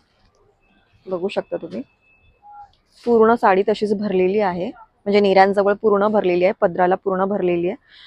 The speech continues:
आणि ह्याच्यात छान असं हे ना वर्क केलेलं आहे, म्हणजे असं प्रिंट नाहीये, हे एम्ब्रॉयडरी आहे पूर्ण ही.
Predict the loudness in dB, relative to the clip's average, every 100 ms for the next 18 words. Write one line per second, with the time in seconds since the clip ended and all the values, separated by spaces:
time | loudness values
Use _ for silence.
0 | -6 2 4 2 2 -4 -4 -2 2 4
1 | 2 -2 0 2 2 0 2 4 4 _
2 | 2 4 0 -2 -4 0 0 0 -2 -20
3 | -18 4 6 8 6 4 4 4 0 -6
4 | -18 -10 -4 -2 0 4 8 10 10 10
5 | 8 8 6 6 2 0